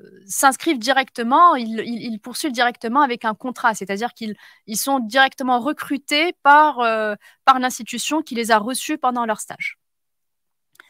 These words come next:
Et ça, c'est, euh, ça, c'est assez, euh, c'est, c'est assez en-, c'est vraiment encourageant, euh, c'est vraiment encourageant pour nous. Alors, je sais pas si vous avez des questions, mais n'hésite-, n'hésitez pas à les écrire,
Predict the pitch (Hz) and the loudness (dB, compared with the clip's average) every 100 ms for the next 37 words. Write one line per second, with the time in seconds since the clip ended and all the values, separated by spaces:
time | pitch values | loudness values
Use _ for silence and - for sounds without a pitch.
0 | _ _ _ 214 269 302 - 247 254 240 | _ _ _ 0 4 4 2 -2 0 4
1 | 214 196 190 240 - 180 - 247 240 214 | 4 2 0 -4 -4 -4 -4 -2 -2 -2
2 | 190 180 - - - 185 - - 196 - | -4 -6 -12 -16 -16 -16 -12 -12 -8 -6
3 | 185 - 240 220 220 214 220 269 269 262 | -6 -4 -6 -8 -12 -8 0 2 2 0
4 | 220 220 208 226 220 196 180 196 214 233 | 0 0 -2 -4 -4 -6 -6 -6 -4 -4
5 | 226 220 208 190 196 - 180 - _ _ | -6 -4 -4 -4 -8 -12 -18 -18 _ _
6 | _ _ _ _ _ _ 190 190 240 285 | _ _ _ _ _ _ 0 2 0 -2
7 | 302 320 - 269 262 262 262 240 220 392 | 4 4 4 0 0 0 -2 -4 -6 -4
8 | 320 247 240 254 233 269 262 - 277 277 | -2 -2 -4 -8 -4 -4 -4 -8 -2 -2
9 | 247 214 214 - 370 - | -2 -6 -8 -8 -8 -10